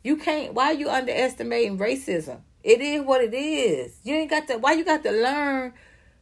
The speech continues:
be slapped? Why you in the second place in the first place? We came this far as a, as a, as a, as a race, as a people, for you to be in the second place voluntarily,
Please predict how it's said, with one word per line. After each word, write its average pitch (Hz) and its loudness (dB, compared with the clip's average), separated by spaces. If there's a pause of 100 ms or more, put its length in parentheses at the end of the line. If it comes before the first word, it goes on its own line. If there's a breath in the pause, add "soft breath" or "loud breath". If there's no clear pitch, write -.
(140 soft breath)
be 285 4
slapped? 277 2
Why 339 4
you 370 2
in 339 -2
the 320 -4
second 320 -4
place 180 -2
in 208 -2
the 190 -6
first 180 -4
place? - -14 (920)
We 320 6
came 285 2
this 311 -2
far 285 0 (380)
as 214 4
a, 185 -2
as 208 2
a, 170 0
as 202 0
a, 170 -4 (160)
as 190 -2
a 156 -2
race, 247 0 (460 soft breath)
as 233 4
a 190 0
people, 277 -2
for 233 -10
you 277 -4
to 254 -10
be 269 -4
in 247 0
the 185 -4
second 302 -6
place 320 -2
voluntarily, 294 0